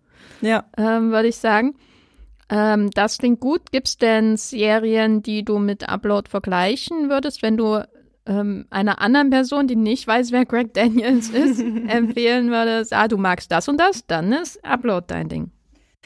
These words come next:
Speaker 1: Also ich würd's aufgrund seiner satirischen Bissigkeit, ähm, und dem ähnlichen Comedy-Charme würde ich auf jeden Fall auch einfach Greg Daniels andere Serien, The Office und Parks and Rec,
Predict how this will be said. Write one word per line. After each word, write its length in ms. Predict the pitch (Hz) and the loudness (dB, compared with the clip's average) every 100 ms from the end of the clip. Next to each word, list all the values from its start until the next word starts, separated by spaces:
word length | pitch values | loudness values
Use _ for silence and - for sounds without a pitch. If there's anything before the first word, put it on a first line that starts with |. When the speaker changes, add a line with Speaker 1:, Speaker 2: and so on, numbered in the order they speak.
| - - | -20 0
Speaker 1:
Also 260 | 175 214 220 | 2 4 2
ich 320 | 220 - 185 | 2 -4 0
würd's 340 | 214 226 - | 2 2 -2
aufgrund 460 | - 196 - 220 233 | -6 -8 -6 -4 -2
seiner 320 | 208 190 190 | 0 0 0
satirischen 800 | 196 202 190 240 233 220 214 196 | -2 -4 -4 -4 -2 -2 -2 -2
Bissigkeit, 1040 | - 247 - 226 - 196 175 175 202 - - | 2 2 2 -4 -4 -2 2 2 0 -4 -4
ähm, 640 | 175 175 175 170 170 175 170 | 0 2 2 0 -2 -4 -4
und 140 | 190 | -2
dem 120 | 190 | 0
ähnlichen 440 | 175 202 202 202 208 | 0 0 0 -2 -2
Comedy-Charme 880 | 220 214 190 - 175 170 185 202 | 0 0 -2 -2 2 4 4 2
würde 160 | 180 185 | 0 -2
ich 160 | 196 - | -2 -4
auf 120 | - | -4
jeden 120 | 180 | -4
Fall 240 | 175 165 170 | 0 2 2
auch 60 | |
einfach 340 | - 170 185 - | 2 -2 -2 -4
Greg 220 | 190 170 | -8 -2
Daniels 400 | 175 180 185 - | 0 0 -2 -2
andere 280 | 175 175 175 | -2 -2 -4
Serien, 400 | 170 165 180 175 | -4 -2 -2 -2
The 120 | 175 | -4
Office 260 | 175 185 | -4 -6
und 140 | 175 - | -8 -6
Parks 260 | 175 185 | -6 -4
and 140 | 175 170 | -6 0
Rec, 280 | 190 - | 0 -2